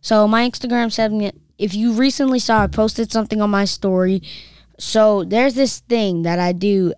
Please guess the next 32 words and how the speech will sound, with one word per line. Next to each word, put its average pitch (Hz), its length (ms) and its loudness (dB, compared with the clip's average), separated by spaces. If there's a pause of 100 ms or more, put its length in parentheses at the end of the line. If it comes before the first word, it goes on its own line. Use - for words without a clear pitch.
at 170 160 -2
my 170 160 -2
mom's 202 460 0
house. - 440 -6 (420)
We 214 220 0
go 220 400 2
over 220 480 2 (800)
and 196 100 -2
we 202 120 2
hang 208 220 0
out 226 140 2
and 202 120 0
people, 190 240 -4
my 190 160 0
mom's 196 340 0
in 175 220 -2
Atlanta, 202 540 -2 (320)
so - 180 -2
we 190 120 0
hang 214 260 0
out 208 180 2
with 190 160 -4
our 180 120 -2
friends 196 400 -4
and 185 200 -4
stuff. 170 380 -4 (540)
And 180 520 0 (420)
so - 300 -2
what 175 280 0
we 240 180 2
do 294 320 4
is, 294 320 2